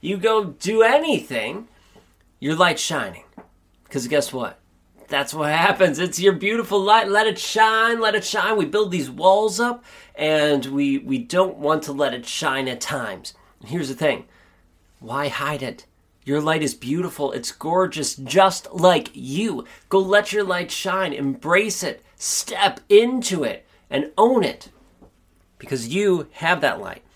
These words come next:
And it's your gift to the world. So why not share it? You're beautiful. It's beautiful. Let's share it in a way that works for you.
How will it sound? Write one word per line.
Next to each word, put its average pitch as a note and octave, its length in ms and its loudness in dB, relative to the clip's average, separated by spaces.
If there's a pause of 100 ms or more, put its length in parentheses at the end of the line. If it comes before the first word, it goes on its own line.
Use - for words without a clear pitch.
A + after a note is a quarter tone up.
(180)
And C3+ 100 -6
it's C3 160 -6
your D#3+ 180 -2
gift E3 680 -2
to - 120 -10
the C#3+ 140 -4
world. D#3+ 500 0 (460)
So - 220 -16
why F3+ 160 -4
not F3+ 180 -6
share E3 380 -8
it? - 120 -14 (720)
You're E3+ 260 2
beautiful. C#3 520 -2
It's E3+ 200 -4
beautiful. A#2 540 -4 (400)
Let's C3+ 160 -2
share D#3+ 280 0
it - 60 -2
in D3 80 -2
a D3 40 2
way C#3 200 4
that C#3 220 0
works B2+ 420 -6
for C3 340 -8
you. A#2+ 400 -8